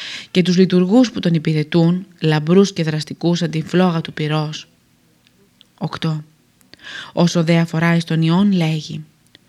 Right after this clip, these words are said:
«Ο βασιλικός σου θρόνος, ο Θεέ, μένει στερεός και ασάλευτος εις τους ατελειώτους αιώνας. Η βασιλική σου ράβδος είναι ράβδος και εξουσία ευθύτητος και δικαιοσύνης».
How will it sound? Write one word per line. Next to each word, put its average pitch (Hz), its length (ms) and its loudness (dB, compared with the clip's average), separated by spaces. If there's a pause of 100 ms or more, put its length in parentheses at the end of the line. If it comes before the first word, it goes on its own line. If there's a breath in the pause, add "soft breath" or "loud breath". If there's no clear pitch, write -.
(360 loud breath)
«Ο 170 100 -2
βασιλικός 185 540 0
σου 311 120 -6
θρόνος, 190 580 2
ο 165 80 -2
Θεέ, 160 520 0 (400 loud breath)
μένει 196 260 4
στερεός 190 600 2
και - 100 -6
ασάλευτος 175 680 -2
εις 165 140 -8
τους 160 120 -6
ατελειώτους 160 720 -2
αιώνας. 156 560 -2 (760)
Η 160 80 -4
βασιλική 160 500 -4
σου 165 160 -6
ράβδος 175 500 -2 (380 loud breath)
είναι 214 220 4
ράβδος 214 480 0
και 196 100 -6
εξουσία 180 480 -2
ευθύτητος 175 680 -4
και - 100 -6
δικαιοσύνης». 175 800 -4